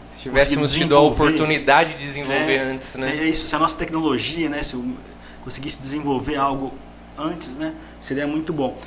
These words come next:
Speaker 2: E, assim, até é estranho falar, né? Conseguimos pra, praticamente em um ano desenvolver uma vacina, né? Isso foi um
Speaker 1: Sim.
Speaker 2: recorde absurdo, assim. E eficaz, a prova disso são os números.
Speaker 1: Claro.
Speaker 2: E a gente vê a vacinação há quanto tempo sendo feita, né? E as pessoas, às vezes, tinham aqueles grupos, né, que questionavam.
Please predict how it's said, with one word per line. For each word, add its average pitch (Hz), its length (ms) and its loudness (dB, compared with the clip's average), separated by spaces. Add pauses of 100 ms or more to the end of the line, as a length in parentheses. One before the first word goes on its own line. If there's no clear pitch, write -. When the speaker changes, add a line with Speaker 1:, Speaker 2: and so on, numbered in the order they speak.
(200)
Speaker 2:
E, 139 200 2
assim, 160 360 0 (340)
até 151 440 -4 (140)
é 135 100 -4
estranho 147 280 -2
falar, 151 320 -2
né? 123 240 -8
Conseguimos 147 320 -4
pra, 143 120 -6 (100)
praticamente 139 440 -6
em 160 40 -6
um 156 160 -2
ano 160 160 2
desenvolver 131 340 -4
uma 127 140 -4
vacina, 113 480 -6
né? 113 140 -12
Isso 120 140 -2
foi 156 100 -4
um 170 40 -4
Speaker 1:
Sim. 123 180 -4
Speaker 2:
recorde 139 500 -4
absurdo, 147 680 -2
assim. 120 300 -8 (440)
E 120 240 -2
eficaz, 156 480 0
a 165 60 -2
prova 147 260 -2
disso 143 240 -4
são 160 160 -6
os 147 100 -10
números. 117 380 -6 (300)
Speaker 1:
Claro. 127 180 0
Speaker 2:
E 120 460 0 (1120)
a 120 60 -10
gente 131 220 -4
vê 143 360 4
a 117 280 -2
vacinação 131 560 -2
há 139 40 -4
quanto 160 280 -6
tempo 147 300 -4
sendo 131 220 -2
feita, 151 440 -2
né? 143 180 0
E 135 40 -2
as 127 100 -2
pessoas, 143 500 -4
às 131 60 -8
vezes, 135 180 -4
tinham 143 120 -6
aqueles 131 260 -6
grupos, 143 500 0
né, 135 100 -2
que 135 120 -10
questionavam. 131 440 -6